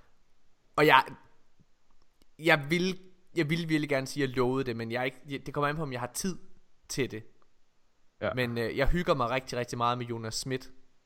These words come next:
Speaker 1: på,
Speaker 2: Ja.
Speaker 1: øh, på, på sættet. Han er fucking sjov. Øhm, og, øh, jeg har lidt en drøm
Speaker 2: Ja.
Speaker 1: om,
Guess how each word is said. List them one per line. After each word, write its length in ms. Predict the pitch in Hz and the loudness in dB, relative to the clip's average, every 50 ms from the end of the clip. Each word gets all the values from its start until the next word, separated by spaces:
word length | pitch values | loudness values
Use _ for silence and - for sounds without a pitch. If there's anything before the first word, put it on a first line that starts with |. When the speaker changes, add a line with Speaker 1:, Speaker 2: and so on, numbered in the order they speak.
| _ _ _ _ - - - - | _ _ _ _ -20 -20 6 10
Speaker 1:
på, 80 | - 117 117 113 107 104 | 10 10 10 8 2 -2
Speaker 2:
Ja. 60 | 104 | -4
Speaker 1:
øh, 120 | 101 101 101 - | -6 -8 6 6
på, 260 | - 123 110 110 104 - | 8 8 8 4 4 6
på 140 | - 113 110 | 6 6 6
sættet. 320 | - - 113 113 113 117 - - - - - - - | 2 -2 -4 -4 -4 -8 -12 -16 -20 -20 -20 -20 -14
Han 180 | - 123 123 123 | -4 -4 -2 2
er 40 | 117 | 2
fucking 300 | - - 123 117 123 120 | 4 4 2 0 -2 -6
sjov. 260 | - 113 104 104 - - - - - - - - - - _ _ - _ _ - - - - - | -4 -4 -4 -6 -8 -14 -20 -20 -20 -20 -20 -20 -20 -20 _ _ -20 _ _ -20 -20 -12 -2 2
Øhm, 340 | 123 123 117 113 110 107 101 - | 4 6 6 6 4 2 2 4
og, 380 | 117 123 120 120 117 117 113 110 | 6 6 6 6 4 4 2 2
øh, 220 | 107 107 104 104 - - - - - - - _ _ - | 0 -2 -4 -6 -8 -14 -20 -20 -20 -20 -20 _ _ -10
jeg 100 | - - | -6 -2
har 280 | - 175 170 151 139 | 8 10 10 10 10
lidt 420 | 127 123 131 135 - - - - - - - - - - - _ _ - _ | 8 4 -2 -4 -4 -8 -8 -8 -14 -20 -20 -20 -20 -20 -20 _ _ -6 _
en 140 | 139 139 131 | -4 0 4
drøm 300 | - - 117 117 101 - - _ _ _ - _ _ - - - _ - _ - _ _ _ _ _ _ _ _ _ - - - | 4 4 4 2 0 -6 -16 _ _ _ -20 _ _ -20 -20 -20 _ -20 _ -20 _ _ _ _ _ _ _ _ _ -6 4 6
Speaker 2:
Ja. 80 | 110 | 6
Speaker 1:
om, 60 | 110 | 6